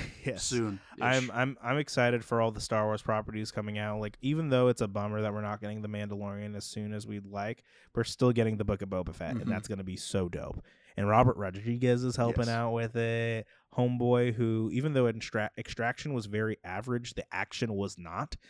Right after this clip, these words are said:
Speaker 1: Um, the guy who directed Extraction is doing some episodes for it. And I, I honestly think it's just gonna be, like, however many episodes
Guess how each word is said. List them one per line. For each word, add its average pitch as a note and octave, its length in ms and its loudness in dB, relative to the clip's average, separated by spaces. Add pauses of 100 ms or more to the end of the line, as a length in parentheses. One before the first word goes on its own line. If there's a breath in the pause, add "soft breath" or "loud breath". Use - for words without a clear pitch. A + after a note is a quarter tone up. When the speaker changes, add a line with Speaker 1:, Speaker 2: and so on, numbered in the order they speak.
(320 loud breath)
Speaker 1:
Um, G#2 300 -2
the G#2 100 -2
guy G#2+ 280 0
who A2 120 0
directed G#2+ 440 -2
Extraction G#2 720 -4
is A2 140 -6
doing A2 240 -4
some A2+ 180 -4
episodes A2 460 -2
for A2+ 320 0
it. A2+ 200 -2 (260 soft breath)
And A#2 100 -2
I, E3 220 0 (460)
I D#3 200 6
honestly F#3+ 340 2
think C#3+ 320 0
it's C#3 160 -2
just - 240 -2
gonna A#2 160 0
be, A2+ 220 0
like, G#2+ 240 -2
however A#2 320 4
many A2+ 260 -2
episodes A#2 680 -2